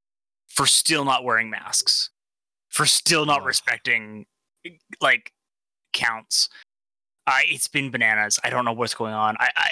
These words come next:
Speaker 1: I think, I think people think the store is doing a lot worse than it is because we had a bunch of speculators come in and, like, try to snipe us on a bunch of comics. Like, I don't know what things are worth. It was so weird.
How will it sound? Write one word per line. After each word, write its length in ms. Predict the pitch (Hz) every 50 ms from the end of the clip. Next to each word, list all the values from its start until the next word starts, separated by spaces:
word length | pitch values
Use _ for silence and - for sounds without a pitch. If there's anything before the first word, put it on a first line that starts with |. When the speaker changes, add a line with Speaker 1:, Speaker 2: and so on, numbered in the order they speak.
| - -
Speaker 1:
I 140 | 147 143 123
think, 680 | - - - 156 160 170 180 - - - - - - _ _ _ _ _ _ _ _ _ _ _ _ _ _ _ _ _ _ _ _ _ _ _ _ _ _ _ _ _ _ _ _ _ _ _ _ _ _
I 100 | - 139
think 360 | 135 - - 208 208 196 -
people 280 | - - 190 - - 170
think 360 | - - 170 170 170 - -
the 100 | - 151 135
store 360 | - - - 135 131 131 131
is 100 | 127 127
doing 220 | - 131 123 120 120
a 60 | 117
lot 240 | 117 113 113 110 123
worse 200 | 117 113 - -
than 180 | - 113 104
it 80 | 104 107
is 280 | 107 104 117 143 156 -
because 280 | - - 131 127 107
we 80 | 117 139
had 100 | 151 143
a 60 | 120
bunch 400 | 107 - 120 123 123 117 - -
of 240 | 123 117 113 110 104
speculators 800 | - - - - - 127 117 - - 123 127 139 143 151 156 143
come 240 | - - 156 160 160
in 260 | 165 180 196 208 196 - - _ _ _ _ _ _ _ _ _ _ _ _ _ _ _ _ _ _ -
and, 400 | 131 123 120 117 113 117 117 110
like, 540 | 120 117 117 113 107 107 107 - - - - _ _ -
try 380 | - - - 135 127 127 131 131
to 140 | 127 120 -
snipe 500 | - - - - - 117 117 120 - -
us 240 | 156 156 151 - -
on 60 | 127
a 60 | 117
bunch 240 | - 120 120 117 -
of 80 | 117 -
comics. 500 | - - 117 113 117 127 139 - - -
Like, 100 | 127 -
I 100 | 107 113
don't 160 | 113 110 104 117
know 80 | 113
what 200 | 117 120 120 -
things 220 | - 123 123 120 117
are 100 | 107 101
worth. 440 | 95 104 123 165 156 - - - -
It 80 | 143
was 140 | 135 135 131 -
so 200 | - - 143 123
weird. 340 | 110 110 107 - - -